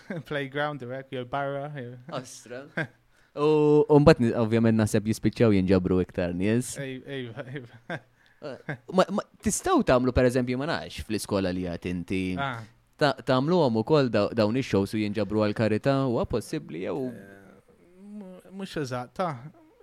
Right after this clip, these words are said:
Speaker 1: Kieku qiegħed f-, mal-gvern, mal-skejja tal-gvern, eh, probabbli nista', ta'.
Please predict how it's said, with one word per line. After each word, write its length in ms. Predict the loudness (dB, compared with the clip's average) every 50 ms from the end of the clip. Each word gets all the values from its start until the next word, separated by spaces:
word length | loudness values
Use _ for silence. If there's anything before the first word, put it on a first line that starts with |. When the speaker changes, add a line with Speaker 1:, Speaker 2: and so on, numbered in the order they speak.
| -20 -12
Speaker 1:
Kieku 360 | -2 2 4 4 4 4 2 2
qiegħed 320 | 4 2 2 0 -2 -6
f-, 80 | -14 -12 -10 -8 -6 -2
mal-gvern, 680 | 0 0 0 0 -2 -2 0 4 4 6 4 4 2
mal-skejja 880 | 2 0 0 -2 -4 -6 -8 -10 -12 -14 -12 -8 -6 -4 -4 -4 -4 -4
tal-gvern, 560 | -4 -4 -4 -6 -8 -6 -4 -4 -4 -4 -4
eh, 140 | -6 -10 -12 -14 -16 -20 -20 -20 _
probabbli 500 | -10 -8 -6 -4 -4 -6 -6 -8 -12 -12
nista', 320 | -14 -16 -18 -18 -20 -18 -16
ta'. 160 | -18 -18